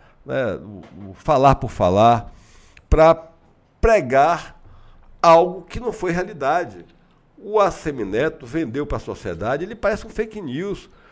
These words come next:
de que ele transformou Salvador, não foi ele. Quase tudo que tem de construído de infraestrutura de Salvador, que mudou, que deu a Salvador a mobilidade urbana, que fez Salvador uma cidade melhor,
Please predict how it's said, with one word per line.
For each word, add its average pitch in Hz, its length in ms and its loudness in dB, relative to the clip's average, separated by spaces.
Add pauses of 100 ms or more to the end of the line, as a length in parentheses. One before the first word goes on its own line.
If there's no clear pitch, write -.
(160)
de - 80 -2
que - 100 -8
ele 220 140 8
transformou 196 460 2
Salvador, 190 400 4
não 226 100 0
foi 254 280 2
ele. 175 460 8 (1120)
Quase 214 540 6 (160)
tudo 226 320 0
que - 140 -6
tem 170 200 4
de 170 100 -4
construído 139 520 2
de 127 120 -6
infraestrutura 135 500 -2
de - 60 -14
Salvador, 123 380 4
que - 140 -6
mudou, 175 580 8
que - 140 2
deu 143 220 6
a - 20 8
Salvador 147 420 6
a 143 60 6
mobilidade 131 480 2
urbana, 120 400 6
que - 100 -16
fez 151 200 0
Salvador 135 300 4
uma 123 40 2
cidade 120 280 2
melhor, 120 280 4